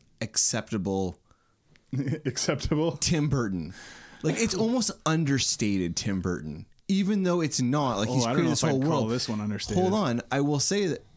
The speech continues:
Speaker 1: compared to the shit he pulls in, like, the two thousands.
Speaker 2: Sure, compared to, like,
Speaker 1: And
Speaker 2: Alice in Wonderland or something.
Speaker 1: Yeah, what I'm saying is, is, like, he, this is his time, right?
Speaker 2: Yeah, he's still
Speaker 1: Like,
Speaker 2: in his, his good window.
Speaker 1: he's in his good window, but he's also in the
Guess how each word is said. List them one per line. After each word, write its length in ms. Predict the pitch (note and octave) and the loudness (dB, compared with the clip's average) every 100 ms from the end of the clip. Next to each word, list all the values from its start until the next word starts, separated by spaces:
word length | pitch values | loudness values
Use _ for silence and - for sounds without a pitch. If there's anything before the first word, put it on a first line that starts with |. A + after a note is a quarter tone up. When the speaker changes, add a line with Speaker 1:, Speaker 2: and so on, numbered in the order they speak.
| - - - - | -20 -20 -10 -2
Speaker 1:
compared 640 | D#3+ C#3 - F3 G3+ G3 | -2 0 -2 0 0 0
to 460 | - F3 A2 F#2+ F#2+ - _ | 0 0 2 0 -2 -8 _
the 100 | C#3 | -2
shit 340 | B2+ - F#3 F3 | 0 0 0 0
he 140 | F#3+ | -2
pulls 680 | D#3+ - D3+ F3 D4 - - - - - - - - | -2 -2 0 -2 -2 -6 -8 -12 -20 -20 -20 -6 0
in, 180 | D#3+ D#3 | 2 2
like, 180 | D3 | 2
the 100 | C#3+ | 0
two 280 | B2+ - F#3 | 0 0 0
thousands. 480 | F3 D#3+ F#3+ G#3 B3+ | 2 2 2 2 4
Speaker 2:
Sure, 240 | C#4+ B2 G#2 | 4 2 2
compared 360 | A2+ A2+ G#2 | 0 2 2
to, 80 | A2 | 2
like, 240 | G#2 - - | 0 -2 0
Speaker 1:
And 80 | G#2 | 0
Speaker 2:
Alice 180 | G2+ A#2+ | 2 2
in 100 | G#2+ | 2
Wonderland 480 | G#2+ A2+ A#2 A#2+ | 2 2 2 2
or 60 | A#2+ | 2
something. 340 | C3+ A#2 B2+ | 0 0 2
Speaker 1:
Yeah, 240 | G#3 B2 A2 A2 | 2 2 0 0
what 160 | E3 | 0
I'm 120 | F#3+ | 2
saying 300 | D#3 G3+ G3+ F#3 | 2 0 2 0
is, 120 | D#3+ | 0
is, 120 | D#3 | 0
like, 220 | D3+ B2 - - - - C3 B2+ | -2 -4 -10 -20 -20 -10 -8 -6
he, 220 | - G3 | -4 -2
this 240 | D#3 F#3+ A3+ | 0 2 2
is 140 | F#3 | 2
his 160 | G3 - | 0 0
time, 480 | - C#3+ D#2+ - - _ - | -2 -2 -4 -10 -18 _ -8
right? 300 | G#2+ A2 A#2 | -2 0 0
Speaker 2:
Yeah, 140 | C#3+ A2 | 0 0
he's 140 | C3 | 2
still 160 | D#3+ D#3+ | 2 4
Speaker 1:
Like, 80 | |
Speaker 2:
in 40 | D3+ | 4
his, 240 | C#3 A2+ A2+ - | 2 0 -4 -6
his 200 | A#2+ A2 A2 | -2 0 2
good 180 | G#2+ | 0
window. 160 | G#2+ D#3+ | 2 2
Speaker 1:
he's 100 | F3+ | 2
in 80 | A3+ | 2
his 140 | B3 F3+ | 2 0
good 180 | G#3 F3+ | 0 2
window, 260 | F3 A#2+ | 0 0
but 160 | C3 D3+ | -2 -2
he's 240 | E3 C#3+ | 0 -2
also 360 | C#3 F3 G3+ G3+ | 0 0 2 2
in 160 | D#3 | 2
the 100 | C#3+ | 0